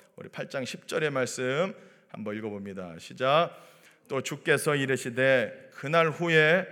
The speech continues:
내가 이스라엘 집과 맺을 언약은 이것이니 내 법을 그들의 생각에 두고 그들의 마음에 이것을 기록하리라. 나는 그들에게 하나님이 되고 그들은 내게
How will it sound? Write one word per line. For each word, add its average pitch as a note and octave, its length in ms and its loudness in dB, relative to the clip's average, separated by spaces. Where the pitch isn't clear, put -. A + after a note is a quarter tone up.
내가 C#3 300 2
이스라엘 D#3+ 560 4
집과 D#3+ 380 2
맺을 D3 340 2
언약은 C#3 680 2
이것이니 A#2 680 -6
내 B2+ 220 0
법을 F#3 560 6
그들의 E3+ 340 2
생각에 E3+ 500 2
두고 D#3+ 840 0
그들의 C#3+ 460 0
마음에 B2+ 640 -2
이것을 C#3+ 540 -4
기록하리라. G2+ 840 -8
나는 E3+ 340 2
그들에게 G#3+ 560 4
하나님이 A#3 560 4
되고 F#3 560 0
그들은 C#3 440 -4
내게 B2 420 2